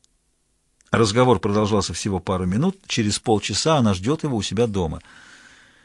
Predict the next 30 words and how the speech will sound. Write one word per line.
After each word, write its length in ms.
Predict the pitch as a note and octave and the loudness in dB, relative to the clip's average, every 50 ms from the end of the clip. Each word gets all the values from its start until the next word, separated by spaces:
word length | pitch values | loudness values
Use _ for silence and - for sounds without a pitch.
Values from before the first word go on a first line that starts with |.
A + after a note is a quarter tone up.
| _ _ _ | _ _ _
Затем 340 | - G2+ B2 F3 - E3 D#3 | 2 2 4 4 6 6 6
он 160 | D#3 D3 C3 | 6 6 4
быстро 380 | A#2 B2 E3 F3+ - - D#3+ D3+ | 4 4 2 2 2 2 0 0
просмотрел 540 | - C#3+ C3 - - C3 B2 - D3 C3+ A#2 | 0 0 0 0 0 0 0 2 2 2 2
бумаги, 340 | A2 B2+ C#3 C#3 B2 G2 F#2 | 2 2 4 4 4 4 2
скопившиеся 640 | - - A2 G#2 - G#2+ - - A2 G2 - G#2+ | 0 -2 -2 -2 -2 -4 -4 -4 -4 -4 -2 -2
на 80 | G#2 G2 | -2 -2
столе. 340 | - - A#2 B2 D3+ E3 D#3 - - - - - _ _ _ _ _ _ _ _ - | 0 0 2 2 2 0 0 -4 -10 -20 -20 -20 _ _ _ _ _ _ _ _ -4
Многое 400 | F#2+ G2+ A#2+ C#3 A#2 F#2+ F#2+ F2 | 0 2 2 2 2 2 0 0
требовало 500 | F2+ F#2+ A2 G#2 F2 F2 F2 F2 E2+ E2 | 0 2 2 2 2 0 0 -2 -2 -4
безотлагательных 720 | D2+ F2 E2+ E2+ - G2+ F#2+ G#2 G2 - - G2 F#2 - - | -4 -6 -6 -2 -2 0 0 2 0 0 0 -2 -4 -2 -2
мер, 220 | A2+ C#3 D3 B2 | 0 0 2 2
но 100 | G#2+ G#2 | 2 2
у 40 | G2+ | 2
него 260 | A2 A2+ A#2 B2+ C3+ - | 2 2 0 -2 -2 0
нет 240 | A2 A#2+ C3 B2+ - | 0 0 0 0 -2
времени, 480 | A#2+ C3+ D3+ D3+ C#3 A2+ F2 D#2 - - _ _ _ _ _ _ _ - | -2 -2 0 0 0 0 -2 -4 -6 -12 _ _ _ _ _ _ _ -6
так 160 | - F#2+ - | -4 -4 -2
что 160 | - A#2+ G2+ | -2 -2 -2
пусть 400 | - - D#3+ G3+ F#3+ - - A#2 | 0 0 2 2 0 0 -2 2
гора 240 | G#2+ A2+ B2 C#3+ D3+ | 4 4 4 4 4
еще 340 | D3+ C3+ - - - A#2 F#2+ | 2 0 0 0 0 0 0
подрастет. 580 | - F#2+ E2+ D#2+ D2 - - - - - - - _ _ _ _ - - _ _ _ _ _ _ _ _ _ _ _ _ _ - - - _ - | 0 -4 -8 -8 -8 -10 -12 -14 -14 -18 -20 -20 _ _ _ _ -20 -20 _ _ _ _ _ _ _ _ _ _ _ _ _ -20 -20 -20 _ 0
Около 300 | - C3+ - D3+ C#3 C3 | 2 2 6 6 4 4
половины 380 | - C3 C3+ C3+ C3+ C3+ B2+ B2 | 6 4 4 4 6 6 4 4
девятого 420 | A2+ B2 C3 C#3+ G#2 - A#2 G#2+ | 4 4 4 4 4 2 2 2
он 100 | G#2+ A2+ | 4 4
вышел 280 | A#2 B2 - - A2 G2+ | 2 2 0 0 -2 -2
из 80 | F#2 | -2
управления, 560 | G2 - G#2+ G#2+ A2 C#3 E3 E3 D#3+ D#3 C#3 | -2 0 0 0 0 2 2 2 2 2 0